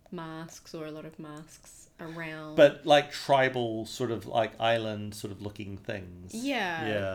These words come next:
Speaker 2: Yeah.
Speaker 1: Um, mostly all worn by white
Speaker 2: White
Speaker 1: people.
Speaker 2: people. Yeah.
Speaker 1: Um, there's the kind of ritual thing at the end
Speaker 2: Yes.
Speaker 1: where they all come marching
Speaker 2: Conducted by
Speaker 1: in.
Speaker 2: an animated, C G animated dog wearing,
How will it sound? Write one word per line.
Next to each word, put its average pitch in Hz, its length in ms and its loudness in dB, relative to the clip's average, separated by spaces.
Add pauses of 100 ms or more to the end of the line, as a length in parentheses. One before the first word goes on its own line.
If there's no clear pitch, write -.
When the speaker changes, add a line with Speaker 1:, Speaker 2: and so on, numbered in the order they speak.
(100)
Speaker 2:
Yeah. 185 200 -6
Speaker 1:
Um, 170 340 -8 (380)
mostly 190 840 -4
all 185 260 -6
worn 170 480 -8
by 160 180 -12 (100)
white 156 140 -8
Speaker 2:
White 120 200 6
Speaker 1:
people. - 100 -10
Speaker 2:
people. 104 640 -6 (100)
Yeah. 104 260 -4
Speaker 1:
Um, 147 540 -8
there's 160 220 -6
the - 100 -14
kind 170 220 -10
of 156 140 -12
ritual 160 460 -12
thing 147 400 -12
at - 140 -16
the 151 120 -12 (240)
end 147 160 -8
Speaker 2:
Yes. 120 240 4
Speaker 1:
where 151 140 -2
they 156 220 -6
all 151 100 -12
come 147 540 -14 (240)
marching 156 200 -4
Speaker 2:
Conducted 131 400 0
by 117 260 6
Speaker 1:
in. 113 60 2
Speaker 2:
an 110 80 -8 (300)
animated, 117 600 -2 (340)
C - 260 -6
G 110 220 -6
animated 104 520 -6
dog 107 440 0
wearing, 101 640 -4